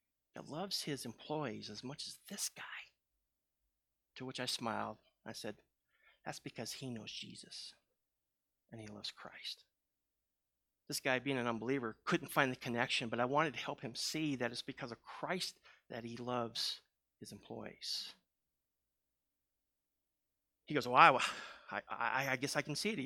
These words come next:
Yeah, I mean, he was kinda stuttering. "I, I, I guess I can see this. I've never met a guy like that." I said, "Well,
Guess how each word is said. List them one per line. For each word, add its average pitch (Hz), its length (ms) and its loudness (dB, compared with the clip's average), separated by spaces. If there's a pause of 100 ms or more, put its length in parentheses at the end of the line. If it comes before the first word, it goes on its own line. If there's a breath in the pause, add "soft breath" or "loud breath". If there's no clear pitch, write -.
Yeah, 156 80 8
I 143 40 12
mean, 143 100 6
he 160 40 4
was 151 120 0
kinda 240 200 2
stuttering. 170 520 6 (240 loud breath)
"I, 143 140 6 (120)
I, 117 160 4
I 123 80 4
guess 131 220 -2
I 160 60 0
can 180 120 -4
see 262 260 2
this. - 480 0 (2500)
I've 113 180 -6
never 190 200 2
met 208 120 4
a 208 60 2
guy 175 240 0
like - 160 -10
that." - 960 -20
I 123 40 -14
said, 110 200 -10
"Well, 135 260 -2